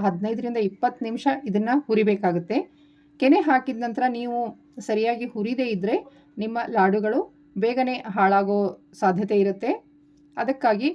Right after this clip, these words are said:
ಕೆನೆ ಹಾಕಿದ ನಂತರ ಇದನ್ನ ಸಿಮ್ಮಲ್ಲಿ ಇಟ್ಕೊಂಡು ನಿಧಾನಕ್ಕೆ ಹುರಿಬೇಕು. ಇದರಿಂದ ನಮ್ಮ ಹೆಸರುಬೇಳೆ ಹಿಟ್ಟಿರುತ್ತಲ್ವ, ಅದು ಒಂದು ಸ್ವಲ್ಪ ಬೆಂದು ಮೆತ್ತಗಾಗುತ್ತೆ.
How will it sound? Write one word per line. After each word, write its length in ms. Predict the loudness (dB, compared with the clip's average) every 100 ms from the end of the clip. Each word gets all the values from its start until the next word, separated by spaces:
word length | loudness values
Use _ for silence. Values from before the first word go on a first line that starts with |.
| -4
ಕೆನೆ 180 | -2 0 2
ಹಾಕಿದ 340 | 0 0 -2 -2
ನಂತರ 220 | -2 0 -2 -2 -10 -20 -14
ಇದನ್ನ 240 | -8 -2 -2 -2
ಸಿಮ್ಮಲ್ಲಿ 400 | -4 -4 -2 -2 -4
ಇಟ್ಕೊಂಡು 320 | -4 -4 -2 2 2
ನಿಧಾನಕ್ಕೆ 600 | 2 -2 -2 -4 -2 -4 -4 _
ಹುರಿಬೇಕು. 480 | -4 0 2 2 0 -4 -6 _ _ _ 0
ಇದರಿಂದ 280 | 4 6 6 2
ನಮ್ಮ 140 | -2 -4
ಹೆಸರುಬೇಳೆ 540 | -4 -2 -2 0 0 -2 -6 -12 _ -6
ಹಿಟ್ಟಿರುತ್ತಲ್ವ, 600 | -6 -2 -2 0 0 0 -2 -2
ಅದು 120 | 0 0
ಒಂದು 120 | 0 -2
ಸ್ವಲ್ಪ 240 | -2 -2 -4 -4 _ _ _ _ -8 -4
ಬೆಂದು 440 | -2 4 6 6 4 -4 _ -8
ಮೆತ್ತಗಾಗುತ್ತೆ. 640 | 0 4 4 4 0 -4